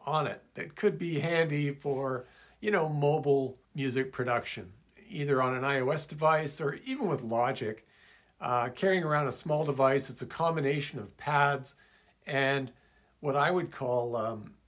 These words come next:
control surface slash daw functions. It's difficult to turn the Launchpad into a control surface. I'm not sure it,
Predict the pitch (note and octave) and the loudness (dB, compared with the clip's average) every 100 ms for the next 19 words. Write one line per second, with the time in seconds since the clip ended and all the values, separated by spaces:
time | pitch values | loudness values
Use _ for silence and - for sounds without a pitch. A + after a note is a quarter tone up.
0 | - - C3 - F3+ E3+ - D3 C#3 - | -20 -10 -8 -4 0 0 0 -2 -2 -2
1 | A#2+ - - - _ _ _ _ _ _ | -6 -6 -10 -14 _ _ _ _ _ _
2 | - - C3+ B2 A#2+ A#2 - F#2+ B2 B2+ | -16 -6 0 0 -2 -6 -8 -4 0 2
3 | B2+ B2+ - A#2+ B2 - F#2+ - - - | 0 -2 -2 -2 -2 -8 -12 -16 -20 -20
4 | _ F3+ B2 A#2 A#2+ G#3 A#3 - D3 C3+ | _ -10 -10 -4 4 4 4 0 0 0
5 | - - - - D#3 D3+ D3 C3+ B2 A#2+ | -4 -12 -10 -4 -2 0 -2 -2 -4 -2
6 | B2 C#3+ F3 - - A2 G2+ F#2+ - _ | 0 2 0 -6 -12 -12 -12 -14 -18 _
7 | _ _ _ D#3+ C3+ C3 B2+ A#2+ - B2+ | _ _ _ -8 -2 -2 -2 -4 -4 0
8 | B2 A#2 - A#2+ A#2 - - - - _ | 0 -2 -4 -4 -4 -12 -12 -16 -18 _
9 | - - C#3+ F3 G3+ - E3+ D#3 - | -20 -10 -4 -2 -2 -2 -4 -4 -10